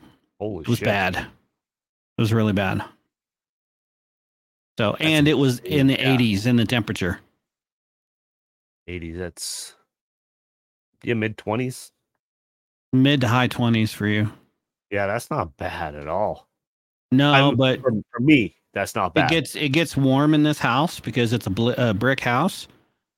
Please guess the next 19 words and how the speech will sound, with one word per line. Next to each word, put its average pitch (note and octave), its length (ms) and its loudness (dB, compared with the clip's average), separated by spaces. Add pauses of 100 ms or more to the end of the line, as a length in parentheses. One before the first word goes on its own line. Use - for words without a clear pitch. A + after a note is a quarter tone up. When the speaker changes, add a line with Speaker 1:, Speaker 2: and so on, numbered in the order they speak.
(180)
Speaker 1:
Oh, G#2 300 4
okay. A2+ 240 -2
Speaker 2:
Um, G#2+ 400 0 (280)
so C#3 80 0
the A#2 80 2
bricks B2 320 0
heat D#3+ 220 0
up E3 220 2 (600)
and A#2 340 0
it A2+ 60 0
gets C3 300 -2
really, B2+ 300 2
really C3+ 260 2
warm. B2 480 0 (540)
And A#2+ 120 2
Speaker 1:
Oh, A2 40 2
Speaker 2:
then, A#2+ 320 2
Speaker 1:
yes. A#2 40 2
Speaker 2:
um, G#2+ 480 0